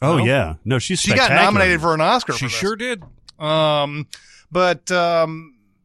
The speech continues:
Speaker 2: yeah, I, I, I like Casino. I think that it's one of those things where it's just, it's got a, some really high highs, and then s-, once it gets past that, it starts, I don't know, it's a little bit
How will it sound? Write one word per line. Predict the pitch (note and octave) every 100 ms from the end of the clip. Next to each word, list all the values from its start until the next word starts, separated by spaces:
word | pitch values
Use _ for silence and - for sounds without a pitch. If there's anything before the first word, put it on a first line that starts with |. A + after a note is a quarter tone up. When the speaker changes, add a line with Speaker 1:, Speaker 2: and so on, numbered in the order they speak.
| -
Speaker 2:
yeah, | C#4+ E4 F#3+ F3+ - F#3
I, | G#3 F#3 G#3+
I, | A3+
I | F#3
like | F#3+ G#3 A#3+
Casino. | A3+ F#3+ A#3 A3+ D3+ B2
I | C#3
think | A3+ G3+
that | F#3 F3+
it's | D3+ -
one | G3
of | F#3+
those | E3+
things | - F#3+ E3+
where | D#3+ D3
it's | C3
just, | - D3 C#3+
it's | C#3
got | - F3+ C3 - -
a, | C#3+ C#3 C3+ D#3+ _
some | - D3+ D3+ D3+ G3
really | C4+ C4+ A#3
high | F3+ G3 F#3+
highs, | F3 A3 G3+ F3 D3
and | D3+
then | E3+
s-, | E3+ F#3+
once | F3 G3+ A3+ A#3+
it | F#3+
gets | F#3+
past | - F#3+ G3 -
that, | F3 G#3 A3 - _ _ _
it | - D#3+
starts, | - E3 D3+ - - G3
I |
don't | A#3 E3
know, | C#3 C#3 -
it's | F#3+ F#3+
a | A#3
little | A3+ A#3+ A3
bit | G#3+ G#3 G3